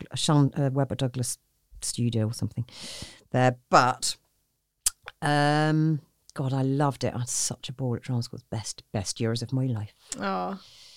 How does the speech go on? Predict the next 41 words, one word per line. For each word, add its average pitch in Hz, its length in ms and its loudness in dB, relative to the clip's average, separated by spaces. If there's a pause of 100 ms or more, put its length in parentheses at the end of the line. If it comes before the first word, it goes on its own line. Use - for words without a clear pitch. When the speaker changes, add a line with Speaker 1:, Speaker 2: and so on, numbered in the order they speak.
(100)
Speaker 2:
And 214 140 2
then 208 140 2
did 196 160 -6
you 196 40 -4
get 190 100 2
an 180 60 -2
agent 190 300 -2
straight 196 280 -2
after 190 420 0
graduating? 196 680 -4
Speaker 1:
Yeah, 277 160 6
I 220 60 6
mean, 233 140 8
I 240 60 8
got 214 200 4
a - 20 4
lot 254 260 10
of 202 100 4
interest 247 440 6
from 180 140 4
agents 196 340 4
from 156 220 4
my 151 340 6
audition. 147 680 0
Um, 131 480 2
you 139 100 0
know, 127 80 4
you 123 160 0
have 123 140 -2
a 120 40 -4
finals 127 520 2
audition 123 400 -2
thing. 117 280 -2
I - 60 -2
mean, 123 120 4 (120)
not 107 160 6
Speaker 2:
Mm. 98 60 0
Speaker 1:
aud-, 98 200 -2
a 120 60 -10 (140)
finals 120 500 0
show 110 420 2